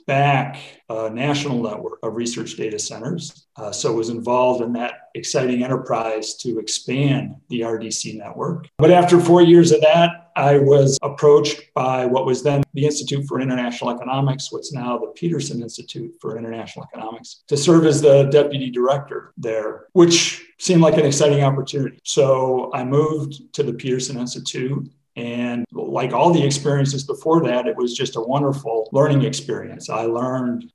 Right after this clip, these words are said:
just a ton about international economics, international economic policy, macroeconomics from my colleagues at the Peterson Institute.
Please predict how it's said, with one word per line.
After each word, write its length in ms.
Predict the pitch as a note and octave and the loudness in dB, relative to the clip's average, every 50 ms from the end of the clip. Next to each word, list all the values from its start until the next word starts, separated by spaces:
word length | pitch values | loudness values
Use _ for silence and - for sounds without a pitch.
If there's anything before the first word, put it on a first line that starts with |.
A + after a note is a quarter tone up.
| _ | _
just 200 | - C#3 C3+ - | -12 -10 -10 -10
a 80 | B2+ - | -14 -14
ton 560 | - - D3 D3 D3+ C#3 A#2+ A#2+ A#2+ - - - | -8 -4 -2 -2 0 0 -2 -4 -6 -8 -10 -10
about 340 | C#3 - - A#2+ A#2+ A#2 B2+ | -10 -6 -4 -2 -2 0 -2
international 520 | B2+ B2 B2+ B2+ B2 C3 B2+ - C#3 C3 | -2 -2 -4 -4 -4 -4 -4 -2 -2 -4
economics, 680 | A#2 B2+ A#2 A#2 C3 C#3+ D3 C#3 C#3 C#3 - - - - - | -2 -4 -4 -2 -2 0 0 0 -2 -2 -6 -8 -10 -12 -10
international 440 | B2 A#2+ A#2+ A#2+ - - B2+ - _ _ | -8 -8 -8 -8 -8 -8 -10 -10 _ _
economic 340 | - A#2+ A2 A2+ - _ | -14 -14 -12 -12 -14 _
policy, 680 | - - C3+ C3+ C3+ C3 C3+ - - C3+ C3 C3 B2+ A2+ A#2+ | -10 -4 -2 0 0 0 -2 -4 -6 -6 -6 -6 -8 -10 -8
macroeconomics 1160 | A#2+ B2+ C3 C3 - - C3 A#2 A#2 A#2 A2+ A2 A#2 A#2 A#2+ A#2+ A2+ - - - - - - | -6 -6 -6 -6 -4 -4 -6 -6 -6 -8 -10 -10 -8 -10 -8 -10 -10 -10 -8 -10 -10 -10 -4
from 160 | - D3+ C3 B2 | -2 0 0 0
my 140 | A#2 A2+ | 0 -2
colleagues 800 | A2 - - B2+ B2 B2 A2+ G#2+ G#2+ G2+ - - - - - _ _ - | -4 -4 -2 -2 0 0 -2 -2 -4 -8 -12 -14 -16 -16 -18 _ _ -12
at 100 | - - | -12 -10
the 80 | - - | -10 -10
Peterson 500 | - - C3 B2 A#2+ A#2 - - - - | -10 -8 -6 -4 -4 -4 -4 -6 -10 -12
Institute. 520 | A2+ - - - - - - - - - | -12 -14 -14 -14 -16 -18 -16 -18 -18 -16